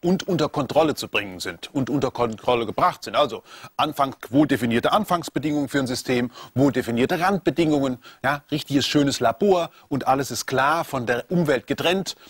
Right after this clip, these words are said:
Ein Prozess, der immer und überall auf der ganzen Welt, im ganzen Universum sich so abspielt. Das sind eigentlich die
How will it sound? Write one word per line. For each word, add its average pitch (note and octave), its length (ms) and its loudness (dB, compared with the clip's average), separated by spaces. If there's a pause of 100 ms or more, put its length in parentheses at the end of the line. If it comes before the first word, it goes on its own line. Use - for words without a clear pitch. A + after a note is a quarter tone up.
(280)
Ein D#3 120 2
Prozess, F#3+ 440 -2
der C#3+ 200 2
immer A3 240 4
und C#3+ 180 -2
überall F#3+ 440 4
auf E3 140 0
der D3 100 2
ganzen F3 320 0
Welt, F3 160 2
im D3+ 80 0
ganzen D3+ 280 -2
Universum C#3+ 380 0
sich B2+ 140 -4
so D#3+ 160 0
abspielt. B2+ 360 -2
Das F3+ 140 2
sind F#3 140 -4
eigentlich C#3+ 380 -2 (400)
die C#3 200 2